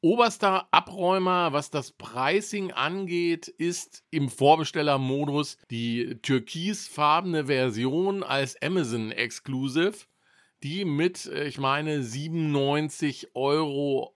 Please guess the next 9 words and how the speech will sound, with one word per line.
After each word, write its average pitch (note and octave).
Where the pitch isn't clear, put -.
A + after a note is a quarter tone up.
neunundneunzig B2+
gestern B2
bei A#2+
mir B2+
in A#2+
den A2+
Warenkorb A#2+
gewandert G2
ist. -